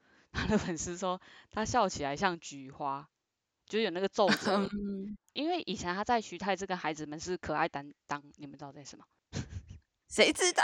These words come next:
Speaker 2: 啊？
Speaker 1: <laughs> 还是没有人想知道这个 too much information，<laughs> 就是，对，然后就有人说因为他笑起来像菊花，所以叫菊花。然后第二个说法是因为有人说他的声音很像菊花里面挤出来的声音，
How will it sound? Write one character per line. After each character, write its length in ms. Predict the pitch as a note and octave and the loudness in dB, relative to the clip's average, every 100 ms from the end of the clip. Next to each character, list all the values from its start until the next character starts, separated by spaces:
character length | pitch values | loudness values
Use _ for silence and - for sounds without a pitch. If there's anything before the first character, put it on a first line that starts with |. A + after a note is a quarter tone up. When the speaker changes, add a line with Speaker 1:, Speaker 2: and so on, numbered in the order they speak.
| - D#4+ | 10 12
Speaker 2:
啊？ 380 | A#3+ F3+ F#3 | 12 12 12
Speaker 1:
<laughs> 0 | |
还 160 | G3+ B3 | 12 10
是 220 | F#3 D4 | 8 4
没 100 | A#3 | 8
有 80 | A3 | 8
人 140 | G3+ | 10
想 180 | G3+ F3 | 8 6
知 160 | E3 F#3+ | 4 8
道 160 | G3+ | 10
这 80 | G3+ | 10
个 100 | G#3 | 6
too 200 | - G3+ | 4 -2
much 420 | G3 B3+ F#3+ G3+ | -2 -2 -2 -2
information， 580 | A3+ E3 D#3+ C#4 F#3 A3+ - - | -4 -4 -2 -2 4 4 4 -8
<laughs> 120 | D#3 | -10
就 100 | F#3 | -6
是， 220 | F#3+ F#3+ A3 _ _ _ E4+ F4 - - - D#4+ _ - - _ _ _ _ _ _ _ _ - | -4 -6 -10 _ _ _ -4 -4 -4 -18 -20 -20 _ -20 -20 _ _ _ _ _ _ _ _ 4
对， 300 | G3 F3 D#3+ | 6 8 6
然 140 | D3+ | 0
后 200 | D#3 D#3+ | 0 -2
就 200 | D#3 E3+ - | -2 -4 -2
有 160 | E3+ | -2
人 140 | E3 G3+ | 0 0
说 200 | C4+ C4 | 0 0
因 120 | C4+ | 0
为 40 | |
他 60 | B3+ | 0
笑 160 | A#3+ G#3 | 2 2
起 60 | |
来 80 | E3 | 2
像 120 | F#3 | 0
菊 220 | F#3 D3 | -6 -8
花， 160 | D3+ D3+ | -4 -4
所 140 | E3 | -4
以 20 | D3+ | -6
叫 160 | D#3+ | -6
菊 180 | - D#3 E3 | -6 -14 -14
花。 180 | - - - _ D3+ | -6 -4 -6 _ -12
然 120 | D#3 | -4
后 260 | E3+ F#3 F3 _ _ _ _ | 2 2 0 _ _ _ _
第 220 | - G#3 G3+ | -2 4 4
二 80 | |
个 160 | F#3+ E3 | 4 0
说 180 | - F3+ | 0 0
法 220 | E3+ D3+ | 2 2
是 180 | E3 F3+ | 0 -2
因 80 | - - G3+ | -2 -2 0
为 160 | F3+ | 0
有 140 | E3+ E3+ | 0 0
人 200 | E3 F3 | -2 -4
说 240 | G3+ G3 | -2 0
他 140 | G#3 G3+ | 2 2
的 100 | F#3+ | 4
声 240 | F#3+ F#3 | 2 2
音 140 | F#3+ | 0
很 160 | F#3 D3 | -4 0
像 240 | F3+ F#3 | 0 -2
菊 220 | E3+ D#3 D#3+ | -8 -6 0
花 180 | F3 | 2
里 100 | E3+ | 2
面 160 | D#3+ F3+ | 0 -4
挤 220 | - D3+ | -6 -14
出 160 | D3+ E3 | -8 -4
来 120 | D3 | -2
的 40 | |
声 160 | C#3+ C#3+ | -4 -8
音， 180 | C#3 | -10